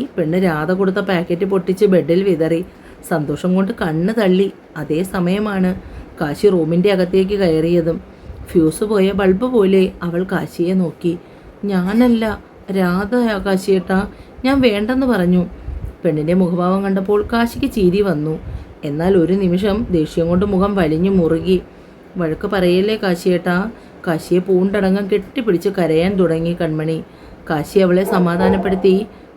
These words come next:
"കണ്ണേ, ഇതൊക്കെ ആരോഗ്യത്തിന് നല്ലതല്ല. ഇനി കുഞ്ഞു ഇതൊന്നും കഴിക്കല്ലേ, ഇതൊന്നും പാടില്ലടാ." അവളെ സമാധാനിപ്പിച്ച് കട്ടിലിലിരുത്തി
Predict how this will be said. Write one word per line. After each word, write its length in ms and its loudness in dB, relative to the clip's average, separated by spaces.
"കണ്ണേ, 340 -2
ഇതൊക്കെ 400 0
ആരോഗ്യത്തിന് 680 0
നല്ലതല്ല. 580 0
ഇനി 160 2
കുഞ്ഞു 300 2
ഇതൊന്നും 340 2
കഴിക്കല്ലേ, 580 2
ഇതൊന്നും 520 4
പാടില്ലടാ." 640 0
അവളെ 280 0
സമാധാനിപ്പിച്ച് 800 2
കട്ടിലിലിരുത്തി 880 0